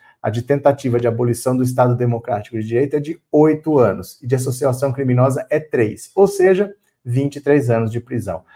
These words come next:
Assim, na hipótese de, de aplicação das penas máximas, poderia ficar inelegível por esse prazo. Para Fernando Neisser, advogado e professor de Direito Eleitoral da F G V, além do previsto na Constituição, poderá incidir ainda a aplicação da punição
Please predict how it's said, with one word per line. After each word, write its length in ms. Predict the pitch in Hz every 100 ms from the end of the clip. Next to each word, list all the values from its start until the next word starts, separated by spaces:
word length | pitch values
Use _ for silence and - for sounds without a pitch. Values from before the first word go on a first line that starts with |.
| _ _
Assim, 300 | 127 123 170
na 100 | 185
hipótese 480 | 185 170 160 156 135
de, 60 | - -
de 120 | 123
aplicação 460 | 127 127 127 120 117
das 160 | 110
penas 260 | - 104 117
máximas, 520 | 143 151 156 165 156
poderia 360 | - 185 175 160
ficar 240 | - 151
inelegível 880 | 151 151 151 156 123 120 113 127 123 - -
por 220 | 202 185
esse 280 | 147 143 160
prazo. 400 | 120 85 73 _ _ - _ -
Para 240 | 139 139
Fernando 460 | - 143 131 127 127
Neisser, 500 | 123 120 135 190 180
advogado 720 | 147 127 127 123 117 107 -
e 60 | 131
professor 480 | 127 127 127 - 117
de 100 | 107
Direito 380 | 113 113 113 110
Eleitoral 400 | 104 104 107 104
da 100 | 101
F 180 | -
G 140 | 123 147
V, 260 | 160 185 - - _
além 340 | 165 170 185 202
do 80 |
previsto 400 | 180 175 139 127
na 100 | 139
Constituição, 600 | 127 127 127 127 - 190
poderá 360 | 175 185 - 175
incidir 400 | 175 185 151 160
ainda 380 | 143 156 160 170
a 140 | 160
aplicação 600 | 170 190 196 190 185 160 156
da 100 | 156
punição 720 | - 202 185 - 147 147